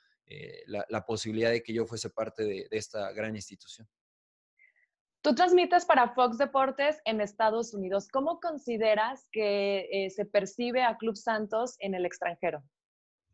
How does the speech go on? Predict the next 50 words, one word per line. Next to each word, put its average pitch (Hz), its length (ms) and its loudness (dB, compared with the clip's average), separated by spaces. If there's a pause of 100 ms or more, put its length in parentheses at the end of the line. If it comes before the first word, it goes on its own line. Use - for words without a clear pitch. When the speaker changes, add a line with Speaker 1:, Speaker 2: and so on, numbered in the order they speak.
(520)
Speaker 1:
Y, 123 200 -4
y 135 80 0
creo 202 160 6
que 233 100 4
parte 190 320 4
de 180 80 4
este 175 240 -2
cambio 175 280 2
y - 20 6
de 165 80 4
este 165 160 -2
proceso 143 400 0
ha 143 40 -2
sido 151 220 2
precisamente 135 800 -2
eso, 131 220 -4
¿no? 131 340 -6
El, 110 380 -4
el 104 240 -8
cómo 165 280 0
se 143 200 0
ve 143 260 4
al 131 120 2
equipo 127 380 -8
desde 107 260 -2
afuera. 110 460 -4
Hoy, 143 360 0
eh, 107 340 -2 (640)
se 117 80 0
ve 131 200 4
a 120 160 -2
Santos 127 320 -6
como 127 140 -4
un 135 60 -4
equipo 131 300 -8
protagonista, 123 560 -4
un 165 60 -4
equipo 156 260 -10
importante 147 480 -8
en 135 80 -8
el 113 60 -8
fútbol 127 280 -10
mexicano, 117 480 -12
un 123 80 -12
equipo 120 400 -16
que 110 160 -6
hace 120 240 -6
bien 120 220 -6
las 117 180 -8
cosas, 107 480 -10